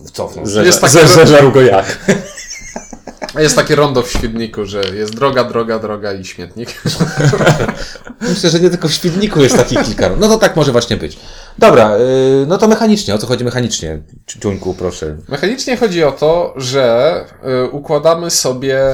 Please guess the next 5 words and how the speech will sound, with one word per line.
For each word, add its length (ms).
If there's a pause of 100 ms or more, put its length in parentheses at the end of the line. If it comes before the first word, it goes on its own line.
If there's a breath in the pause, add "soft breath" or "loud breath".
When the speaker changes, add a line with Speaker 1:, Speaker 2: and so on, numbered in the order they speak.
(160)
Speaker 3:
naszą 560
domenę 640
królewską, 720 (100)
powiedzmy, 560
y, 720